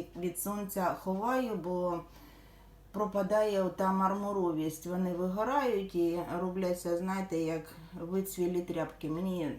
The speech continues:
такий колір листя на сонці не подобається. Тому вони в мене стоять у повній тіні, повністю в тіні, без сонця.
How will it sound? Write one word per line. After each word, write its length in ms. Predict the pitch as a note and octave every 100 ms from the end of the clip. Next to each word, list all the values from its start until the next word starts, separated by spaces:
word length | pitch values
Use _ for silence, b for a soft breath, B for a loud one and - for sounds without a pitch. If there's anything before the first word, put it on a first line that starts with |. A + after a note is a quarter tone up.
| D#3+ - -
такий 300 | F3+ F#3+ F3+
колір 420 | - F3+ F3 F3
листя 540 | G3 G#3+ - F3+ D3+
на 180 | D#3 F3+
сонці 400 | - G3+ F#3+ F3+
не 160 | F3 F#3
подобається. 840 | F3 D#3+ D3+ D#3+ D#3+ D#3 F3 D#3+ - -
Тому 240 | F#3+ A#3
вони 280 | G3 F#3 F#3
в 20 |
мене 280 | F#3 F#3+ F#3
стоять 460 | - F3+ G3 G#3+ G#3
у 100 | -
повній 520 | F#3+ A3 A3 F#3+ F3 D#3+
тіні, 500 | - D#3 D#3+ D3+ D3+ - - B B B B -
повністю 640 | G3+ G3+ G3+ F#3 - F3
в 60 | E3+
тіні, 600 | - F3+ F#3+ A3+ B3 F#3
без 580 | F3 G3 F#3+ - - -
сонця. 500 | F#3+ F3+ E3+ E3 D#3